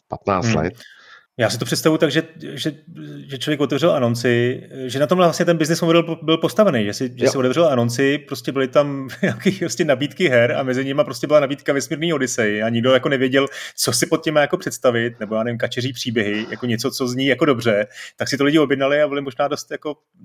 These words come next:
Speaker 2: negativně překvapený pak, že dostali obyčejnou textovku, ne?
Speaker 1: No, to,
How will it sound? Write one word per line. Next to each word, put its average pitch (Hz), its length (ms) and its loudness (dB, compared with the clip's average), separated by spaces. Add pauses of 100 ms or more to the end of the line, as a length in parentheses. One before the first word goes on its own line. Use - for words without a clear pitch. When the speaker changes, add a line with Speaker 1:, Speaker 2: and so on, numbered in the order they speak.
Speaker 2:
negativně 143 440 0
překvapený 143 500 -2
pak, 147 140 0
že 139 80 -2
dostali 147 320 -6
obyčejnou 143 300 -8
textovku, 151 440 -10
ne? 92 80 -10 (460)
Speaker 1:
No, 135 340 2
to, 127 260 -2